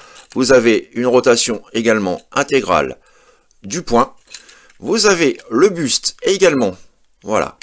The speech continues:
pourvu d'une rotation. Ça, c'est toujours cool. Concernant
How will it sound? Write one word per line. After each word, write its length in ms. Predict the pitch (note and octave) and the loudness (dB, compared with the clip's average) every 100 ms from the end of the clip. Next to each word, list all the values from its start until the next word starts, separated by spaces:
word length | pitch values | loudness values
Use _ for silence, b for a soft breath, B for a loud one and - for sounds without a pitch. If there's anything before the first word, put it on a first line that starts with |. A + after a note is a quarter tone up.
| - | -10
pourvu 400 | G#3+ F3+ A2+ F2+ | -8 -6 -6 -8
d'une 200 | F#2 D3 | -10 -4
rotation. 540 | C#3 A#2 G2 - A2+ - b b b b | 0 2 2 0 -4 -8 b b b b
Ça, 240 | - E3 | -4 0
c'est 160 | D3+ - | 0 -2
toujours 340 | - G3 B2+ | -6 -4 -4
cool. 300 | - A2+ E3+ - B B B B B | -2 0 0 -2 B B B B B
Concernant 720 | G#3 G3 A3 F#3 F3+ C3+ | -2 0 0 0 0 -2